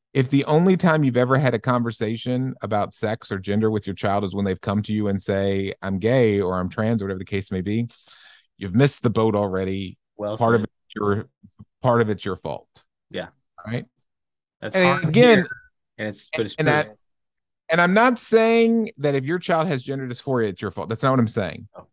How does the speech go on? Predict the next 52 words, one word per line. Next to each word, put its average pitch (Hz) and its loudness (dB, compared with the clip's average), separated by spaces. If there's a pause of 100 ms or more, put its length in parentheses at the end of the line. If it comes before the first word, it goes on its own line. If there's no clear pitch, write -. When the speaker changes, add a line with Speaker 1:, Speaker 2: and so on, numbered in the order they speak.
(140)
Speaker 1:
What - 2
I'm 185 6
saying 135 4
is, 92 -2 (440)
if 120 -2
your 147 2
child 175 4
is 165 -4
coming 160 0
to - -10
you 110 -2
with 110 -2
a 107 -2
sexual 131 -4
issue 98 -4
and 107 -2
it's 104 -4
something 113 4
major, 117 0 (380)
and 107 -8
Speaker 2:
Mm-hmm. 101 -2
Speaker 1:
you've 92 -4
never 185 6
had 156 2
a 151 4
talk 139 -2
with 135 -4
them 127 0
about 110 -2
anything 135 -2
sexual 127 -4
before, 101 0 (480)
it 113 -2
is 98 -2
partly 151 2
your 131 2
fault 90 -6
that 104 -4
this 98 -8
problem, 110 0 (600)
the 110 -4
problem 135 2
of 107 2
not 113 2
being 117 0
able 107 -2
to 98 -14
talk 107 -2
or 101 -2
what 101 -4
to 98 -12
do 92 -2